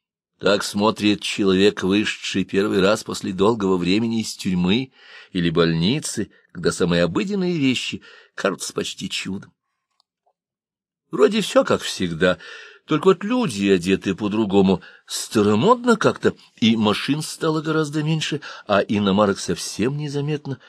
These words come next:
Куда-то подевались бутики со сверкающими витринами и запредельными ценами. Нет больше рекламных щитов, не видно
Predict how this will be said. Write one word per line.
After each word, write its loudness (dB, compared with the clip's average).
Куда-то 2
подевались 2
бутики -2
со -6
сверкающими 0
витринами 0
и -4
запредельными 0
ценами. 0
Нет -2
больше 4
рекламных 2
щитов, 0
не -2
видно 0